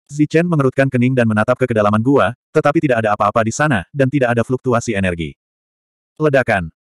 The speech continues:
Di tengah suara keras, seorang manusia terlempar oleh seekor binatang purba. Tubuhnya terlempar mundur sejauh lebih dari sepuluh mil, dan dia sudah kehilangan vitalitasnya. Tiba-tiba, pupil mata Zichen mengecil. Dia melihat sosok lawannya menyentuh riak saat dia terbang mundur.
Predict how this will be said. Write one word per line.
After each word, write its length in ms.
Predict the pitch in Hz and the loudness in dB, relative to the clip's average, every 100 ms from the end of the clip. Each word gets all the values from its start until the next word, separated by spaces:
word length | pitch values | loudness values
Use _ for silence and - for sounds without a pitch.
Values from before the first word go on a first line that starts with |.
| _ _ _ | _ _ _
Di 160 | 151 | -4
tengah 240 | 151 143 135 | 0 0 0
suara 240 | 139 127 | 0 0
keras, 400 | 120 123 139 - - - | 2 0 0 -4 -12 -10
seorang 320 | - 127 143 | -2 0 2
manusia 320 | 143 127 123 | 0 0 0
terlempar 400 | 117 113 120 123 | 0 0 2 0
oleh 160 | 110 107 | 0 -2
seekor 400 | - 127 135 107 | -2 0 0 0
binatang 320 | 113 113 113 | 0 0 0
purba. 400 | 101 92 82 73 _ _ _ _ _ | -2 0 -2 -4 _ _ _ _ _
Tubuhnya 400 | 151 147 143 160 | 2 2 2 0
terlempar 400 | 160 135 131 135 | 0 0 0 0
mundur 240 | 127 123 | 2 0
sejauh 280 | 127 117 120 | 0 0 2
lebih 200 | 120 131 | 2 0
dari 160 | 117 110 | 0 -2
sepuluh 320 | - 127 127 | -2 0 0
mil, 240 | 113 82 - - | 0 -2 -6 -2
dan 160 | 135 | 0
dia 160 | 139 113 | 2 0
sudah 160 | - 127 | 0 -4
kehilangan 440 | 123 117 123 110 | -2 0 0 0
vitalitasnya. 720 | 104 110 101 95 - 87 76 - _ _ _ _ _ _ _ - | -2 -2 -2 -2 -4 -6 -8 -12 _ _ _ _ _ _ _ -2
Tiba-tiba, 560 | 151 151 135 101 120 - _ 151 | 2 2 2 0 0 -4 _ 2
pupil 240 | 156 180 | 4 2
mata 240 | 151 139 | 2 0
Zichen 400 | 127 131 - 123 | -2 -2 -2 -2
mengecil. 400 | 110 98 98 80 - _ - | 0 -2 -2 -4 -6 _ -10
Dia 240 | 151 156 | -2 0
melihat 320 | 175 147 131 | 2 0 0
sosok 280 | - 127 143 139 | -2 0 0 2
lawannya 320 | 120 120 127 | 2 2 2
menyentuh 320 | 117 110 117 | 0 0 0
riak 240 | 120 117 | 0 0
saat 160 | 131 127 | -2 -2
dia 240 | 135 139 | 0 -2
terbang 240 | - 131 226 | 0 0 0
mundur. 400 | - 185 82 | 0 -2 -4